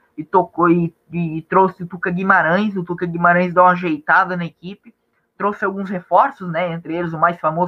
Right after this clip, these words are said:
talvez seja aí que circula bastante, foi o Maicon Leite, né? E, e a Juventus de Araguá entrou forte na briga, a equipe de Jaraguá.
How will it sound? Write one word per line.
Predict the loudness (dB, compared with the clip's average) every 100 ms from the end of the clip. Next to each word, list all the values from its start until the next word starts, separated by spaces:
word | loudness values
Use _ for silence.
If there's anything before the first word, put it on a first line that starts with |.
| -2
talvez | -4 -4 -6
seja | -6 -6
aí | -6 -8
que | -10
circula | _ -10 -6 -2 2
bastante, | 0 0 -10 -10 _ _ _ _ _
foi | 2
o | 4
Maicon | 2 0 -4
Leite, | -2 -4 -6 -6
né? | -6 -6 _ _ _ _ _
E, | -10 -6 -4 -2 -4 -6 -8 -6 -6 -2
e | 0
a | 0
Juventus | 0 -2 0
de | 2
Araguá | 2 4 2
entrou | 0 -6 -6
forte | 2 2 2 0
na | -2
briga, | 0 -2 -4
a | -10
equipe | -12 -14
de | -4
Jaraguá. | 2 2 4 2 2